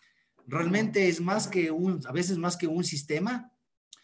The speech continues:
Y el objetivo es darle a ustedes al servicio. Si ustedes al servicio, sea virtual o presencial, le ayudan con las válvulas, le ayudan con todo eso, a limpiar todo eso, el cliente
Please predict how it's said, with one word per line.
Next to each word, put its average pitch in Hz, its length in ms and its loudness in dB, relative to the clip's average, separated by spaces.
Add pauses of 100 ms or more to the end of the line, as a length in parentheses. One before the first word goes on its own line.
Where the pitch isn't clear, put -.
(140)
Y 170 80 0
el 214 80 4
objetivo 254 540 0
es 247 280 0
darle 226 200 -4
a - 20 0
ustedes 220 260 0
al 208 100 -2
servicio. 202 460 -2
Si 175 120 -6
ustedes 240 280 -2
al 240 80 -2
servicio, 208 400 -2
sea 220 180 0
virtual 196 500 0
o 135 100 -10
presencial, 156 640 -2 (500)
le 139 120 -2
ayudan 233 480 0
con 135 540 0
las 135 200 2
válvulas, 190 440 2
le 160 60 0
ayudan 190 260 2
con 147 200 -4
todo 185 220 0
eso, 190 300 0
a 147 40 -2
limpiar 147 360 -2
todo 196 100 -6
eso, 190 180 -6 (340)
el 143 140 -4
cliente 214 680 -2